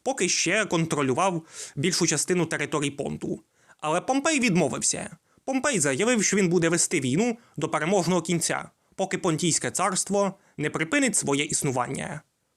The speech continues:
Помпей розгорнув стрімкий наступ проти Мітридата. Понтійський цар уже не мав ресурсів для продовження боротьби.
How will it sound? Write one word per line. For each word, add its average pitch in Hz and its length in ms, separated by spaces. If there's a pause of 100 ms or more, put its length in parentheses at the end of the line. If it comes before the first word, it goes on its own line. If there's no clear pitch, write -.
Помпей 185 500 (220)
розгорнув 202 560
стрімкий 143 400
наступ 233 380
проти 160 300
Мітридата. 139 640 (360)
Понтійський 160 500
цар 180 280 (380)
уже 233 220
не 226 100
мав 165 160
ресурсів 180 540
для 139 100
продовження 135 560
боротьби. 123 460